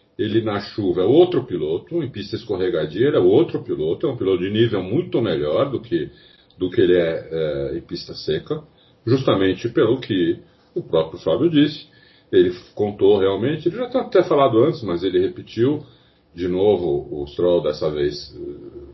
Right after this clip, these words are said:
porque perguntaram, né, por qual, por que essa, essa performance. Ele contou de novo que ele treinava lá no gelo. É, então,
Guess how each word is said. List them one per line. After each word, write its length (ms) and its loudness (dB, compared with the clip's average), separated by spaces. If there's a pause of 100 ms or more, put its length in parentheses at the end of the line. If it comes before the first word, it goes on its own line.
(140)
porque 180 -6
perguntaram, 640 0
né, 140 0
por 120 -14
qual, 260 2
por 160 -2
que 100 0
essa, 500 2 (720)
essa 240 -2
performance. 800 2
Ele 440 4
contou 360 0
de 120 2
novo 340 4
que 100 -4
ele 80 -2
treinava 480 -4
lá 160 -2
no 80 -2
gelo. 560 4 (540)
É, 680 0 (520)
então, 340 0